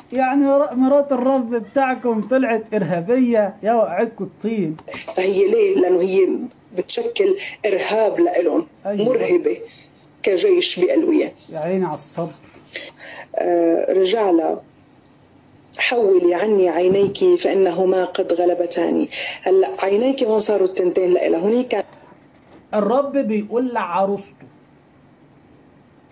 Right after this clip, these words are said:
Speaker 1: "حولي عني عينيك فإنهما قد غلبتاني". أنا أسألك سؤال صغير، إذا كان الرب عندكم مغلوب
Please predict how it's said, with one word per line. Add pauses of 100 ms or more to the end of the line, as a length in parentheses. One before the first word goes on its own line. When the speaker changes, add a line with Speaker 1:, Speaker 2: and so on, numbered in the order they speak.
Speaker 1:
"حولي
عني
عينيك (840)
فإنهما
قد
غلبتاني". (1700)
أنا
أسألك
سؤال
صغير، (500)
إذا
كان
الرب
عندكم
مغلوب